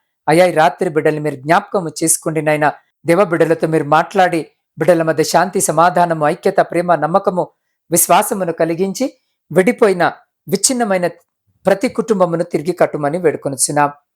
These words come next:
దేవా, ప్రపంచ శాంతి కొరకు ప్రార్థిస్తున్నాం. ఎక్కడైతే యుద్ధ వాతావరణం నెలకొని ఉందో ఆ చోట మీరుండి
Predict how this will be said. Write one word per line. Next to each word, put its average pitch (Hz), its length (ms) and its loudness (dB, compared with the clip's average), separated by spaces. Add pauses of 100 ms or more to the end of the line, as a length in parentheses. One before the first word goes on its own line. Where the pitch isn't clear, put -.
(280)
దేవా, 151 280 2 (480)
ప్రపంచ 175 340 -2
శాంతి 180 320 0
కొరకు 170 280 -2
ప్రార్థిస్తున్నాం. 151 680 -2 (380)
ఎక్కడైతే 175 520 0
యుద్ధ 165 140 0
వాతావరణం 165 720 0
నెలకొని 160 420 -2
ఉందో 165 180 0 (440)
ఆ 160 60 2 (120)
చోట 233 240 2
మీరుండి 180 460 0